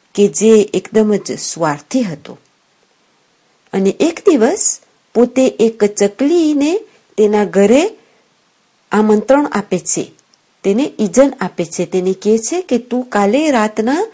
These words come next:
મારે ત્યાં જમવા આવજે." તો તે રાતના આ જે સ્ટોક હતું, જે આ ચકલી હતી, તે આ શિયાળના ઘરે પહોંચે છે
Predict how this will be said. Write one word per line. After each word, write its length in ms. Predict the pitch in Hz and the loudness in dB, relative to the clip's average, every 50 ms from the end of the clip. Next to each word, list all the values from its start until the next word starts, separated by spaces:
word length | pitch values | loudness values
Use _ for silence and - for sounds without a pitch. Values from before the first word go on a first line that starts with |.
| - _ _ _ - | -14 _ _ _ -8
મારે 320 | 175 180 185 190 196 214 214 | -4 -2 0 2 2 2 2
ત્યાં 420 | 214 - 240 262 294 349 453 453 - _ _ _ _ _ _ _ _ _ _ - 147 | 0 -2 -2 0 0 0 -2 -4 -6 _ _ _ _ _ _ _ _ _ _ -12 -4
જમવા 380 | 135 - 208 208 220 247 269 | 0 2 4 4 4 2 2
આવજે." 500 | - - - 156 139 143 139 - - - _ _ _ _ _ _ _ _ _ _ _ _ _ _ _ _ _ _ _ _ _ _ _ _ _ _ _ _ - | 0 -2 -2 -4 -4 -4 -6 -10 -14 -16 _ _ _ _ _ _ _ _ _ _ _ _ _ _ _ _ _ _ _ _ _ _ _ _ _ _ _ _ -6
તો 100 | 220 220 | -6 -6
તે 300 | - - - 349 415 440 | -6 -4 -2 0 0 2
રાતના 600 | 349 240 208 202 - - 214 226 254 294 415 - - _ _ _ _ _ _ _ _ _ _ - | 2 0 0 -2 -2 -4 -2 0 0 0 -2 -4 -8 _ _ _ _ _ _ _ _ _ _ -6
આ 200 | 214 226 226 220 | -2 0 0 0
જે 440 | 202 165 185 220 226 214 196 165 147 - - | 0 0 2 4 4 4 4 2 -2 -8 -18
સ્ટોક 600 | - - - - 214 214 247 311 339 339 - 247 | -18 -16 -6 0 2 4 4 4 4 2 -2 -4
હતું, 480 | 233 226 226 - 226 277 339 427 403 240 | -4 -4 -4 -4 -2 -2 -2 -2 -4 -2
જે 160 | 214 208 208 | -2 -2 -2
આ 180 | - - 208 196 | -2 -4 -6 -6
ચકલી 440 | - - 185 - - 285 359 403 - 262 | -4 -6 -6 -4 -2 -2 -2 -2 -2 -2
હતી, 360 | 208 - - 202 240 311 466 - - _ _ _ _ _ _ _ _ _ _ _ _ _ - | -6 -4 -4 -4 -2 -2 -4 -6 -10 _ _ _ _ _ _ _ _ _ _ _ _ _ -6
તે 380 | 285 330 370 370 330 330 349 349 - _ _ _ _ _ _ _ _ _ _ _ _ _ _ - | -2 0 0 0 0 -2 -6 -8 -12 _ _ _ _ _ _ _ _ _ _ _ _ _ _ -2
આ 380 | 208 220 220 220 208 196 - - - _ _ _ _ _ _ _ _ _ _ _ _ - | 0 2 2 2 2 0 -2 -4 -10 _ _ _ _ _ _ _ _ _ _ _ _ -10
શિયાળના 1000 | - - - 208 208 220 233 240 254 285 302 302 277 240 233 233 233 247 247 247 - _ _ _ _ _ - _ _ _ _ _ - | -8 -6 -4 0 2 4 4 4 4 4 4 4 2 2 2 2 2 2 0 -4 -8 _ _ _ _ _ -20 _ _ _ _ _ -20
ઘરે 340 | - 147 - 202 208 220 262 | -6 0 4 4 6 6 4
પહોંચે 440 | 269 269 - 208 196 - - 180 170 | 2 0 -2 -2 -2 -2 -4 -6 -6
છે 380 | 160 - - 202 202 240 311 | -6 -4 -2 0 0 0 0